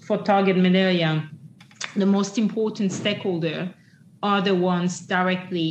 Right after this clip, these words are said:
impacted by this technology, whether because they will suffer from the technology if it goes wrong, or whether they will benefit. And so it's trying to frame again,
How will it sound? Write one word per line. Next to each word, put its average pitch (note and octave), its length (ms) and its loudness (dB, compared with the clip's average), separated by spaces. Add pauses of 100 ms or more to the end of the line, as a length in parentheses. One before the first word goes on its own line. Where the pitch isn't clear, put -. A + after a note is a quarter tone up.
impacted F3+ 640 -4
by F3 140 0
this E3 200 -2
technology, D#3+ 720 -6
whether F#3+ 640 2 (360)
because F3+ 280 2
they F3+ 80 2
will D#3 260 2 (600)
suffer A3+ 500 -2
from C4+ 460 0
the B3 80 2
technology B3 600 0
if F#4 140 -2
it G#3 120 -4
goes G#3+ 220 -2
wrong, C#4 260 -2 (100)
or G3 100 -2
whether F#3+ 220 0
they F3 100 -2
will E3 140 -2
benefit. E3 640 -6 (400)
And F#3 100 0
so F#3 100 2
it's F#3+ 120 2
trying G#3+ 380 2
to A3 160 0
frame A3 480 2
again, D#3+ 520 0